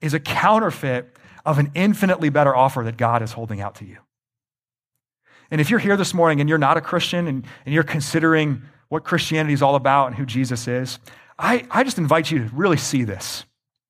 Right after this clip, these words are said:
There are so many misconceptions about this, and sometimes Christians are to blame for the conceptions. But Christianity is not about killing joy. It's about maximizing your joy. Christianity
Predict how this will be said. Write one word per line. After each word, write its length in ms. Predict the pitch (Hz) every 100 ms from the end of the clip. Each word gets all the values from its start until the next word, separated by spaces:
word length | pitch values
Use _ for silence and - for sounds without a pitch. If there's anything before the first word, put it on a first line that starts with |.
| _ _ _
There 160 | 147 214
are 40 |
so 220 | 180 - 208
many 140 | 196
misconceptions 880 | 170 165 - 143 143 143 139 120 113
about 300 | 117 127 120
this, 240 | 127 117 -
and 120 | 123
sometimes 360 | 196 180 151
Christians 320 | 143 147 143 127
are 80 |
to 60 | 117
blame 260 | 113 123 117
for 80 | 117
the 100 | 110
conceptions. 680 | - 110 110 - 98 95 - _ - - -
But 100 | 151
Christianity 800 | 147 - 247 - 190 180 143 127
is 140 | 143 135
not 280 | 151 196 208
about 340 | 180 165 -
killing 340 | - 170 151
joy. 320 | 131 117 113 117
It's 140 | 170
about 300 | 208 185 123
maximizing 1000 | 123 127 143 156 - 135 117 117 110 101 101
your 160 | 120
joy. 400 | 110 107 101 95 _ _ _ _ _ _ _ _ _ _
Christianity 680 | - 247 240 226 214 185 165